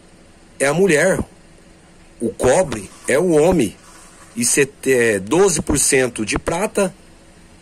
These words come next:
treze de cobre e setenta e cinco por cento de ouro.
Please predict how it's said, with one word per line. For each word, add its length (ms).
treze 420
de 160
cobre 500
e 80
setenta 460
e 60
cinco 320
por 180
cento 380
de 120
ouro. 360